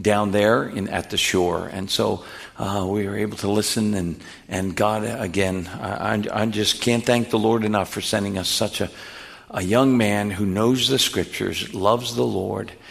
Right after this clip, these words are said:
and now God has blessed him with a, a, a new baby, so we want to continue to pray for him. But thank you, Nick. Uh, here, if, as we turn to, uh, First Peter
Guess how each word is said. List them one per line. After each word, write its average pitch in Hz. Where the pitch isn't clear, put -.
and 87
now 104
God 98
has 95
blessed 98
him 104
with 95
a, 107
a, 90
a 85
new 110
baby, 98
so 92
we 107
want 98
to 98
continue 90
to 90
pray 95
for 98
him. 101
But -
thank 104
you, 104
Nick. 80
Uh, 120
here, 208
if, 127
as 110
we 123
turn 175
to, 127
uh, 110
First -
Peter 139